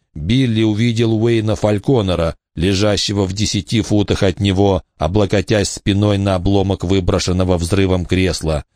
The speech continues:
Его лицо распухло, волосы свалялись, а одежда порвалась и обгорела.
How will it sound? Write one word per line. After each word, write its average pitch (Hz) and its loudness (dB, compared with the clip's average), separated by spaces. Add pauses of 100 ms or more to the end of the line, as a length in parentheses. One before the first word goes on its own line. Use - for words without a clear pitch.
(240)
Его 101 2
лицо 107 0
распухло, 92 -2 (260)
волосы 117 0
свалялись, 95 0
а 98 2
одежда 101 0
порвалась 92 0
и 104 0
обгорела. 95 0